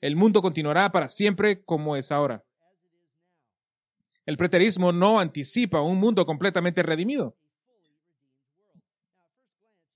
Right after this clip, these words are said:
Es probable que la primera vista el prete-, preterismo completo te parezca extraño e ilógico.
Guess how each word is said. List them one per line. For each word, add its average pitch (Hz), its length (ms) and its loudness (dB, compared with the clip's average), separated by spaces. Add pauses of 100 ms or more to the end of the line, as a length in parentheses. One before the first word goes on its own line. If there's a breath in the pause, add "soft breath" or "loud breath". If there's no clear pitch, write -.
(680)
Es 196 140 -4
probable 208 380 4
que 175 180 2
la 160 440 -2
primera 185 280 0
vista 214 280 0
el 160 60 -2
prete-, 165 560 -2
preterismo 180 500 -2
completo 196 760 -2 (200 soft breath)
te 170 120 0
parezca 170 320 -2
extraño 196 400 0
e 160 60 2
ilógico. 151 640 -2